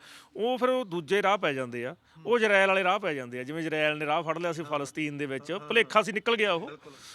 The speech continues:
Speaker 1: ਵੀ ਇੰਨਾ ਬੰਬ, ਬੰਬਬਾਰੀ ਕਰਕੇ, ਮੰਨ ਲਓ ਕਿ ਅਮੇ-, ਅਮਰੀਕਾ ਨਾਲ ਹੋਵੇ, ਉਹਨਾਂ ਦਾ ਮਨ 'ਚ ਭੁਲੇਖਾ ਸੀ ਵੀ ਸ਼ਾਇਦ ਬੰਬ ਮਾਰ ਕੇ ਲੋਕਾਂ ਨੂੰ ਮਾਰ ਕੇ, ਕੁੱਟ ਕੇ ਅਸੀਂ ਜਿੱਤ ਜਾਾਂਗੇ।
Speaker 2: ਹੂੰ।
Speaker 1: ਉਸੇ, ਉਹਨਾਂ ਨਾਲ ਹੀ ਸਮਝੌਤਾ ਕਰਨਾ ਪਿਆ, ਗੋਡੇ ਵੀ ਟੇਕਣੇ ਪਏ।
Speaker 2: ਹੂੰ।
Speaker 1: ਸੋ ਇਹ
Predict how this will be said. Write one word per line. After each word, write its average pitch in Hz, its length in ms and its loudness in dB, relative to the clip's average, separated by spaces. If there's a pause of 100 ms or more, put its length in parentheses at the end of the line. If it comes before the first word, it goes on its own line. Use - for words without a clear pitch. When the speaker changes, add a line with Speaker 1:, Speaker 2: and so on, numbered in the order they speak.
(140)
Speaker 1:
ਵੀ 175 240 -2
ਇੰਨਾ 170 180 -4
ਬੰਬ, 151 340 -8
ਬੰਬਬਾਰੀ 151 440 -4
ਕਰਕੇ, 151 520 -6 (220)
ਮੰਨ 143 280 -10
ਲਓ 147 80 -6
ਕਿ 151 60 -6
ਅਮੇ-, 151 220 -4
ਅਮਰੀਕਾ 175 380 -2
ਨਾਲ 151 280 0
ਹੋਵੇ, 151 180 -4
ਉਹਨਾਂ 214 180 -2
ਦਾ 247 80 2
ਮਨ 220 160 -4
'ਚ 220 60 -10
ਭੁਲੇਖਾ 214 320 -2
ਸੀ 185 100 -8
ਵੀ 202 80 -8
ਸ਼ਾਇਦ 170 320 2
ਬੰਬ 160 240 -4
ਮਾਰ 160 260 -4
ਕੇ 151 80 -8
ਲੋਕਾਂ 156 280 -8
ਨੂੰ 156 100 -8
ਮਾਰ 151 220 -6
ਕੇ, 151 320 -8 (300)
ਕੁੱਟ 170 220 -6
ਕੇ 151 240 -6 (280)
ਅਸੀਂ 160 120 -8
ਜਿੱਤ 160 220 -8
ਜਾਾਂਗੇ। 156 340 -8 (180)
Speaker 2:
ਹੂੰ। - 140 -8
Speaker 1:
ਉਸੇ, 190 220 -6
ਉਹਨਾਂ 208 220 -6
ਨਾਲ 214 100 -4
ਹੀ 190 40 -4
ਸਮਝੌਤਾ 175 480 -6
ਕਰਨਾ 147 220 -4
ਪਿਆ, 135 120 -6
ਗੋਡੇ 147 240 -6
ਵੀ 160 60 -2
ਟੇਕਣੇ 151 360 -6
ਪਏ। 135 140 -10
Speaker 2:
ਹੂੰ। - 380 -20
Speaker 1:
ਸੋ 240 180 -2
ਇਹ 233 300 2